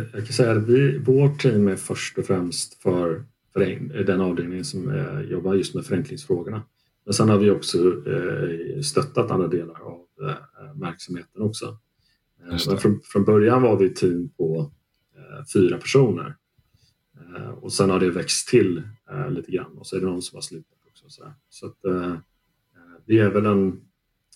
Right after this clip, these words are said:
Speaker 1: ja, sex, sju personer som är involverade på något sätt i det här. Och definitivt in-, och inte jobbar, eh, heltid med det. Jag är väl en av de få som, som har i princip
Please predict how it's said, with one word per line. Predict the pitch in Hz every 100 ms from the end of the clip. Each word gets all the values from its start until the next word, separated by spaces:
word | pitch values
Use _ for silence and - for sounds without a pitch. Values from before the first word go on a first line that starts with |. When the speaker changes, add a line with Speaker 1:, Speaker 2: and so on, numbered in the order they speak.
| _ -
Speaker 1:
ja, | - - _ _
sex, | - 123 - - - - - - _ _ _ _ _ -
sju | 120 120
personer | 117 110 104 113
som | 110 101
är |
involverade | 104 104 104 95 101
på | -
något | 104 101
sätt | 113 110 - _ _ _ _ _
i | 101
det | 101
här. | 98 - - _ _ _
Och | -
definitivt | 107 110 110 101 -
in-, | 95 82 - _ 107
och | 95
inte | 85 -
jobbar, | 98 85 87 85 - _ _ 98
eh, | 101 92 76
heltid | 98 85 - - 110 98 -
med | 92 85
det. | 85 _ _ _ _ _
Jag | 113 104
är |
väl | 101 90
en |
av | 80
de | 85 85
få | 107 104 95
som, | - 90 -
som | - -
har | 92 107 107
i | -
princip | - 160